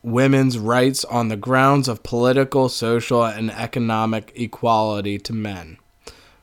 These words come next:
Which, that definition doesn't stand up in the argument today.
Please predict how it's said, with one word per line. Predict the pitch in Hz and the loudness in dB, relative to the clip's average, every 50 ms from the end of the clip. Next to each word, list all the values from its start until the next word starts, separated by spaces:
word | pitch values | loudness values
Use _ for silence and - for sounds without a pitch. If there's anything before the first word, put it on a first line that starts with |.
| _ _ - | _ _ -10
Which, | 127 123 117 110 101 - - - - - - - - - _ _ _ _ _ _ _ _ _ _ _ _ _ _ _ _ _ _ _ _ _ _ _ _ _ - | -4 -2 -2 -2 -2 -2 -4 -6 -4 -6 -8 -10 -12 -14 _ _ _ _ _ _ _ _ _ _ _ _ _ _ _ _ _ _ _ _ _ _ _ _ _ -8
that | 120 147 135 120 - 123 120 123 131 | -4 -4 -4 -4 -4 -10 -12 -4 0
definition | 147 143 139 - - 139 139 135 135 131 - - 131 127 123 120 120 120 - _ _ _ _ _ _ _ _ - | 0 0 2 0 -2 0 0 0 -2 -2 -4 -2 0 0 0 0 0 -2 -6 _ _ _ _ _ _ _ _ -6
doesn't | 143 147 160 170 165 147 | -4 -4 -2 -2 -6 -6
stand | - - - 147 151 151 | -6 -6 -4 -4 -4 -2
up | 156 151 147 147 | -2 -4 -4 -4
in | 127 131 135 135 131 117 92 - _ _ - - _ _ - | -6 -4 -4 -4 -4 -6 -10 -12 _ _ -20 -20 _ _ -12
the | 143 131 123 | -6 -6 -2
argument | 120 131 139 143 139 120 117 107 110 110 104 - _ - | 0 2 2 2 2 2 0 -2 -2 -4 -6 -8 _ -12
today. | - 107 104 120 120 110 92 90 - - - | -12 -8 -6 -4 -6 -6 -6 -10 -14 -18 -20